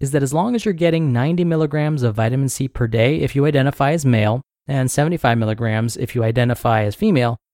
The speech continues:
you should be fine. Now, if you smoke, it's best to go ahead and up your vitamin C intake. It's often recommended for those that smoke nicotine-related products especially,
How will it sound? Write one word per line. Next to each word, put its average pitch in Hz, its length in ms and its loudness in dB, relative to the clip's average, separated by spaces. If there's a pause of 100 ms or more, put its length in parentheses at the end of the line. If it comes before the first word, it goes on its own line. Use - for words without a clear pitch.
(140)
you 127 100 -8
should 120 180 -2
be 110 100 0
fine. 120 440 -2 (680)
Now, 143 260 2 (100)
if 135 200 -4
you 131 60 -4
smoke, 190 480 0 (340)
it's - 160 -6
best 175 320 -2
to 165 60 -4
go 160 140 -2
ahead 139 160 0
and 127 120 -4 (120)
up 175 240 -2
your 143 100 0
vitamin 117 360 0
C 113 220 -4
intake. 113 420 -6 (520)
It's - 120 -4
often 151 320 2
recommended 131 600 -2
for 131 120 -4
those 131 280 -2
that - 200 -6
smoke 170 500 0
nicotine-related 113 840 0
products 135 460 0
especially, 160 680 -2